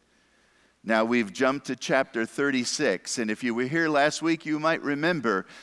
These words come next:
that in about the middle of chapter thirty-six,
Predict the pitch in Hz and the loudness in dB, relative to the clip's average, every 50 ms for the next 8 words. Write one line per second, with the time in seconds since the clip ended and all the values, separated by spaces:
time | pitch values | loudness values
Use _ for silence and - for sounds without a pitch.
0 | - _ 131 139 143 151 151 143 135 131 151 143 - - 139 139 147 170 208 233 | -10 _ 0 2 4 4 2 2 2 4 4 4 4 2 0 0 2 2 4 4
1 | 220 196 156 135 - - 165 131 127 - - 131 120 - - 120 113 107 107 104 | 4 2 0 -2 -2 2 2 4 2 2 0 -4 -4 -2 0 0 0 0 0 -2
2 | - - 120 120 135 160 - - - - | -4 -2 0 0 0 -2 -2 -6 -10 -10